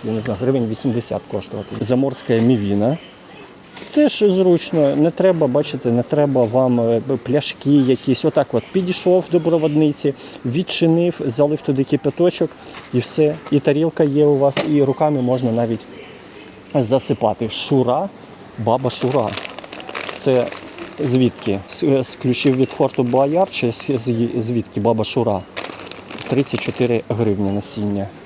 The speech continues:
Кажуть, в Аврорі були якісь, е, дешманські взагалі шарові повербанки, котрі просто розгрібали просто за хвилини. Зараз подивимося, чи є вони,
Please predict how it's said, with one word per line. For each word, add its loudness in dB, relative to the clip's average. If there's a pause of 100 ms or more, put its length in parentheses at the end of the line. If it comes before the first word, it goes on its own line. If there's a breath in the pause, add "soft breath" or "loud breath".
(220)
Кажуть, -2
в -2
Аврорі 0
були 2
якісь, -2
е, 0
дешманські 0
взагалі -2
шарові 0
повербанки, 0 (400 loud breath)
котрі 2
просто -2
розгрібали 0
просто -4
за 0
хвилини. 0
Зараз 0
подивимося, -2
чи -4
є 0
вони, -2